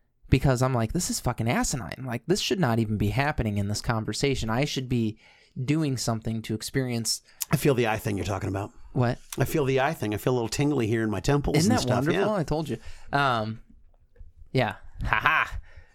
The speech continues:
Speaker 1: But, uh, yeah, I'm like, there, there has to be some way that I can wrap my brain around this. And that's,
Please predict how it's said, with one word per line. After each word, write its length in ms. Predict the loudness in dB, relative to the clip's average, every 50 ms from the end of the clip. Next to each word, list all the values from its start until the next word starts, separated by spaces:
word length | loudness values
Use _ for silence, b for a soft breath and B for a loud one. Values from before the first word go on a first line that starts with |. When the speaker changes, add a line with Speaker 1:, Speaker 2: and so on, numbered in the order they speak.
| b b 4
Speaker 1:
But, 220 | 4 4 4 4
uh, 340 | 4 2 4 4 2 2 -2 B B B B B B
yeah, 120 | -2 0
I'm 120 | 0 2 2
like, 160 | 2 4 2
there, 260 | 2 2 2 2 2
there 180 | 0 -2 -2 0
has 240 | 0 0 0 0 0
to 80 | 0 0
be 100 | 0 0
some 260 | 0 0 0 0 2
way 140 | 2 4 2
that 160 | 2 -2 -2 -2
I 140 | -2 -2 0
can 200 | -2 0 0 0
wrap 180 | 0 0 0
my 300 | 2 0 0 2 2 0
brain 280 | 0 0 -2 -2 -4 -4
around 260 | -4 -4 -6 -6 -4
this. 180 | -6 -6 -4 0
And 160 | 0 2 2
that's, 240 | 2 2 0 -2 -8